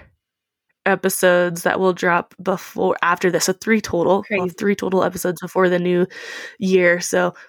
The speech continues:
Speaker 1: maybe we'll talk a little bit more about intentions. Maybe we'll try to ask our listeners here what theirs are and share with the audience, um, some intentions, resolutions, goals. We don't have to share your name, obviously,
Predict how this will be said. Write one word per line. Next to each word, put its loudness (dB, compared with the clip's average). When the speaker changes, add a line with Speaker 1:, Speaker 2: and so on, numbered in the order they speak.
Speaker 1:
maybe 4
we'll 2
talk 0
a -2
little 0
bit 0
more 2
about 2
intentions. -2
Maybe 4
we'll 4
try -2
to -4
ask -2
our 0
listeners 2
here 2
what 2
theirs 2
are 2
and -2
share 2
with 2
the -2
audience, 2
um, 0
some -2
intentions, 2
resolutions, 2
goals. 4
We 2
don't 0
have -6
to -4
share 2
your 0
name, 0
obviously, 2